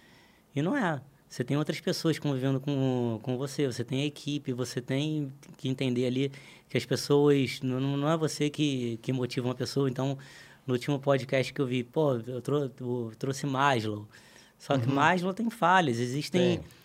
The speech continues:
Speaker 1: existem outras teorias ali que você tem que entender, por exemplo, dos dois fatores, enfim.
Speaker 2: Uhum.
Speaker 1: Teorias de, de processo, né? O cara, pra, pra, na minha opinião,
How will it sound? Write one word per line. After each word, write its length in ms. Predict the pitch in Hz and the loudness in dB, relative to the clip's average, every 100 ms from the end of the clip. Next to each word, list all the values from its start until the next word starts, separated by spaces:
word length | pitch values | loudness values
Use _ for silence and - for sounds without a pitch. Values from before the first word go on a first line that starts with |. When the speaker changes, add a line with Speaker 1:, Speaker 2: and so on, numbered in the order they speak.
| - - | -18 -2
Speaker 1:
existem 880 | 131 139 151 175 175 165 139 123 143 | 0 0 0 0 2 0 -2 -4 -10
outras 420 | - 143 180 185 - | -2 0 0 -2 0
teorias 460 | 175 160 156 147 | 2 4 2 2
ali 160 | 143 143 | 0 -2
que 100 | 143 | -4
você 260 | 139 135 | -4 -4
tem 160 | 135 139 | -6 -4
que 100 | 123 | -2
entender, 680 | 127 123 113 113 156 143 117 - - - - | -2 -2 -2 -2 -2 -2 -4 -12 -20 -20 -2
por 140 | 123 | 2
exemplo, 480 | 110 123 143 131 120 | 4 2 0 -2 -4
dos 220 | 113 117 | -2 2
dois 200 | 127 135 | 2 2
fatores, 720 | - 123 123 139 160 147 123 | 0 -2 0 2 4 2 0
enfim. 400 | 139 139 135 113 - - - - | -2 -2 -2 -2 -6 -20 -20 -20
Speaker 2:
Uhum. 100 | 110 | -14
Speaker 1:
Teorias 460 | 95 127 147 160 165 | 0 4 6 6 4
de, 220 | 143 160 | 4 0
de 120 | 139 139 | 0 0
processo, 760 | 165 151 - 160 185 - 226 220 - | 0 0 0 0 0 -4 -10 -8 -6
né? 220 | 139 160 139 135 143 131 127 - - | -2 -2 -4 -10 -12 -12 -14 -18 -18
O 40 | |
cara, 240 | 139 175 190 | -2 0 2
pra, 180 | 196 190 | 0 0
pra, 600 | 185 185 170 160 139 131 135 - _ - - | 2 4 4 4 2 0 -6 -16 _ -14 -4
na 120 | 156 | 0
minha 140 | 170 | 2
opinião, 500 | 202 208 180 143 120 | 2 2 2 0 -2